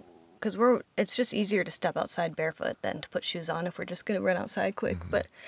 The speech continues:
Speaker 1: what do we do? We just kinda always have dirty feet, don't we?
Speaker 2: Yeah, but the dirt doesn't come o-, like, if you brush 'em off, most of the dirt that's gonna come off comes off of 'em.
Speaker 1: And
Speaker 2: They
Speaker 1: I'd
Speaker 2: just
Speaker 1: rather
Speaker 2: look li-, like, dark and
Speaker 1: It
Speaker 2: muddy,
Speaker 1: is
Speaker 2: but
Speaker 1: nicer
Speaker 2: they're
Speaker 1: to
Speaker 2: not.
Speaker 1: have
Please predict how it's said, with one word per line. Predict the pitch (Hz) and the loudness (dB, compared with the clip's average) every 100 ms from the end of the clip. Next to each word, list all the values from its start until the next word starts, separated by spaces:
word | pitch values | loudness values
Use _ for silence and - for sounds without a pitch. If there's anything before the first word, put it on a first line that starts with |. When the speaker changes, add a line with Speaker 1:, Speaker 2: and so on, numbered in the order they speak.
| - - - _ _ - | -18 -18 -20 _ _ -6
Speaker 1:
what | 202 | 2
do | 262 | 4
we | 277 | 4
do? | 180 196 240 | 2 0 0
We | - 208 | 0 0
just | 233 - - | 0 -4 -6
kinda | 160 220 | -2 0
always | 180 208 | 2 2
have | 202 151 | 0 -2
dirty | 180 190 | -4 -4
feet, | 156 - 208 - | -4 -6 -6 -4
don't | 170 | -2
we? | 101 | 0
Speaker 2:
Yeah, | 78 53 | 0 -4
but | 76 113 95 | 4 6 6
the | |
dirt | 92 120 117 | 2 4 4
doesn't | 104 104 87 - | 4 4 2 -2
come | - 98 82 - - | 2 2 4 -2 2
o-, | 67 87 - | 6 6 6
like, | 92 87 | 2 2
if | 90 | -2
you | 107 | 0
brush | 87 104 120 - | 8 12 12 10
'em | 87 | 8
off, | 95 69 87 - - - - | 10 8 4 -4 -18 -20 0
most | 90 101 | 4 6
of | 98 | 4
the | 90 | 4
dirt | 87 87 | 6 6
that's | 80 - | 4 2
gonna | 82 76 | 2 4
come | 85 80 | 4 6
off | 78 67 | 4 4
comes | - 78 69 | 0 0 2
off | 67 73 | 2 2
of | - | -6
'em. | - - - - | -12 -12 -18 -6
Speaker 1:
And | 214 | 4
Speaker 2:
They | 208 | 6
Speaker 1:
I'd | 196 | 8
Speaker 2:
just | 185 | 8
Speaker 1:
rather | 185 185 | 8 10
Speaker 2:
look | 202 233 - - - | 10 8 4 -4 -4
li-, | - - | 0 0
like, | 78 82 _ _ | 0 -4 _ _
dark | 65 50 - - | 4 6 2 -6
and | 60 - - _ _ _ | -6 -8 -10 _ _ _
Speaker 1:
It | - | 0
Speaker 2:
muddy, | 214 - 78 - | 0 0 -4 -4
Speaker 1:
is | 208 | -2
Speaker 2:
but | 185 | 2
Speaker 1:
nicer | 208 202 | 2 2
Speaker 2:
they're | 190 | 2
Speaker 1:
to | |
Speaker 2:
not. | 185 | 2
Speaker 1:
have | 165 160 | 0 -4